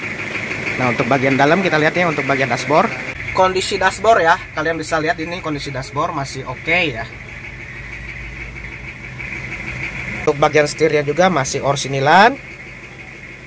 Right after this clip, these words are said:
Hanya minus di sini saja ya. Tidak ada tutupnya. Kilometer aman. Nah, untuk bagian joknya juga ya, Sobat YouTube ya. Untuk kondisi jok di sini masih rapi.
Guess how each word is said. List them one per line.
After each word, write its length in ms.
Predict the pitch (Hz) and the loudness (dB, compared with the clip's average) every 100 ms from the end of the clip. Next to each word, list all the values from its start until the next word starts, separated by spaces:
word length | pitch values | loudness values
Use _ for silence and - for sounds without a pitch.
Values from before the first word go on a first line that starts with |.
| - - | -16 -8
Hanya 240 | 131 131 131 | -4 -2 0
minus 240 | 139 143 | -2 -2
di 80 | 131 | -4
sini 240 | 135 139 | -4 -2
saja 240 | 139 143 165 | 0 6 6
ya. 160 | 160 - - - - - - - - - - | 6 2 -8 -14 -14 -14 -14 -14 -16 -12 -6
Tidak 160 | 123 | -2
ada 160 | 120 113 | 0 -2
tutupnya. 480 | 120 110 127 165 214 - - - - - - | -6 -6 0 0 0 -4 -14 -14 -14 -14 -2
Kilometer 480 | 127 131 127 127 139 123 | 2 4 4 4 4 4
aman. 320 | 131 175 220 - - - - - - - - - - - - - - - - - - - - - - - | 6 4 4 -6 -14 -16 -16 -14 -14 -14 -14 -14 -14 -14 -6 -4 -2 -2 -2 -2 -2 -4 -4 -4 -4 2
Nah, 240 | 175 175 143 | 6 6 4
untuk 320 | 156 170 160 | 2 2 4
bagian 400 | 165 156 165 156 | 4 6 4 4
joknya 240 | 151 175 | 2 2
juga 160 | 175 202 | 6 8
ya, 160 | 190 | 8
Sobat 160 | 185 156 160 | 6 0 0
YouTube 160 | 170 | 0
ya. 160 | 156 160 | 2 2
Untuk 160 | 170 - | 2 0
kondisi 400 | 180 175 175 175 | 2 2 0 0
jok 240 | 202 135 | 0 -2
di 80 | 156 | -4
sini 240 | 165 180 | -2 0
masih 240 | 156 - 147 | 0 0 2
rapi. 320 | 143 170 | 2 2